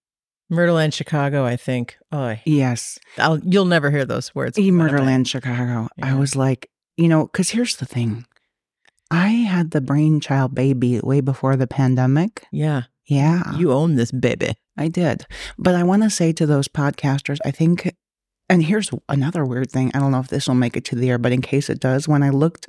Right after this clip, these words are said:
Speaker 2: and I listened to the, the episodes of, um, they're actually kind of good, of the other podcast that stole our name. Um,
Speaker 1: <laughs>
Speaker 2: they did.
Speaker 1: They
Speaker 2: Um, they,
Speaker 1: Uh-huh.
Speaker 2: the woman's name is Meredith.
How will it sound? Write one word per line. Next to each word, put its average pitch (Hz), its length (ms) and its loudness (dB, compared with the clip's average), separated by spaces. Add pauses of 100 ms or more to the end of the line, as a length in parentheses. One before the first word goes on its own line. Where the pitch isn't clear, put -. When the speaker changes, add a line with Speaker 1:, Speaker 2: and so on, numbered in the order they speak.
Speaker 2:
and 143 120 2
I 135 80 4
listened 143 400 0
to 135 120 -2
the, 123 320 0 (100)
the 135 140 0
episodes 123 600 -2
of, 120 240 -2
um, 123 360 2 (640)
they're - 100 -4
actually 220 220 -4
kind 165 240 0
of 151 100 0
good, - 300 -4 (680)
of 143 120 2
the 139 160 4
other 131 180 2
podcast 127 440 -2
that - 120 -4
stole 127 260 0
our 120 120 2
name. 131 380 0 (1200)
Um, 143 720 2 (420)
Speaker 1:
<laughs> - 440 -16
Speaker 2:
they 175 120 4
did. 185 220 -2 (260)
Speaker 1:
They 156 140 -8 (240)
Speaker 2:
Um, 147 440 2 (120)
they, 151 180 -2
Speaker 1:
Uh-huh. 156 420 2
Speaker 2:
the 160 80 4
woman's 175 400 2
name 151 480 2 (220)
is 139 140 -2
Meredith. 147 600 -4